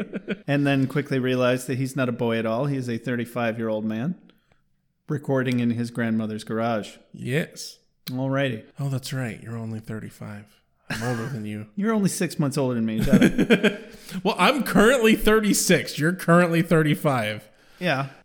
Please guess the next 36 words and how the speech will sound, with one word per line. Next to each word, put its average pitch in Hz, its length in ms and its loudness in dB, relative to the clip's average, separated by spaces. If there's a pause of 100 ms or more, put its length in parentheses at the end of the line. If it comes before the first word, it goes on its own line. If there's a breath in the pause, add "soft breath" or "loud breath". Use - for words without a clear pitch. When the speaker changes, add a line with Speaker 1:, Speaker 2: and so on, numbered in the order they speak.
Speaker 2:
It's 139 180 2
a 156 60 6
whole 190 200 6
six 214 320 2
months 175 300 4
where 147 100 8
I 147 80 6
get 147 140 2
to 151 60 -2
be 147 120 4
like, 135 160 4
"Hey, 233 220 4
Josh, 165 320 4
we're 226 160 6
not 175 180 6
the 220 80 4
same 202 320 4
age." 170 720 2
<laughs> 202 580 0
Speaker 1:
I'm 123 140 -4
glad 120 260 0
you 110 120 -2
enjoy 104 320 -6
it. - 200 -12 (460 soft breath)
Speaker 2:
I 185 80 0
do. 156 420 -6 (140)
Speaker 1:
So 175 540 2 (320 loud breath)
Xander 156 1120 2 (320 loud breath)
demonstrates 143 520 0
concern 147 540 -2
that 131 180 -2
Buffy 131 320 0
is 113 200 -4
going 135 320 0
it 120 80 0
alone. 165 640 2